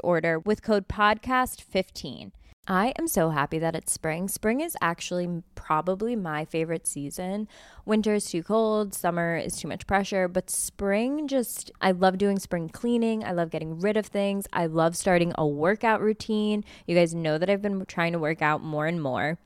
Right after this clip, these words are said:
So I have the best news ever, and it's that Peloton is here for everyone's yearly warm-up. This is the best time to get into a good rhythm and to tap into your power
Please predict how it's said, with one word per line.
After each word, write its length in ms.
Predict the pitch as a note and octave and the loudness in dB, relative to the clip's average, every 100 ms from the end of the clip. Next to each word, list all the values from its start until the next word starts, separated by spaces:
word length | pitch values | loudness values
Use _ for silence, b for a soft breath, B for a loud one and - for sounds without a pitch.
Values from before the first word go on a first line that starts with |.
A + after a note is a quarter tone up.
| _ _ - | _ _ -6
So 160 | - | 4
I 60 | G#3+ | 6
have 220 | G#3 F#3 | 6 4
the 60 | G3+ | 2
best 360 | F3 F3+ - | 4 2 2
news 280 | C4 C#4 C4 - | 2 2 2 0
ever, 300 | F#3+ F#3+ F#3+ | 4 6 4
and 120 | G3+ | 4
it's 120 | G#3 - | 0 2
that 180 | G#3+ - | -2 -2
Peloton 560 | - G3+ A3+ C#4 D4+ | 2 4 4 0 -2
is 140 | D#4 - | -2 0
here 220 | G#3 G3 | 2 2
for 200 | - F#3+ - | 2 -2 2
everyone's 680 | F#3 F#3+ G#3 C#4 C#4+ D4 A#3+ | 4 4 4 4 4 2 2
yearly 420 | G#3 F#3+ F#3 F#3+ | 2 4 4 4
warm-up. 640 | F#3 D#3+ D3 C#3+ G2 - - B G3 | 2 0 0 -2 -4 -6 -10 B -8
This 340 | F3+ A#3 D4 | 6 8 8
is 180 | - D4 | 0 0
the 100 | E4 | 4
best 260 | A3+ A3 - | 4 4 2
time 240 | F#3+ F3+ | 2 2
to 120 | G3 | 2
get 180 | F#3 F3+ | 4 4
into 180 | F#3 F#3+ | 4 2
a 80 | F3 | 4
good 300 | E3+ D#3+ D#3+ | 4 2 2
rhythm 280 | D#3+ E3 - | 2 0 -2
and 100 | F3 | -2
to 100 | F#3+ | -2
tap 460 | - - F#3+ A#3+ - | -4 0 2 2 0
into 300 | G#3 G#3 A3 | 0 0 2
your 140 | G#3 | 2
power 480 | G3 F3 E3 E3 E3 | 2 2 4 4 2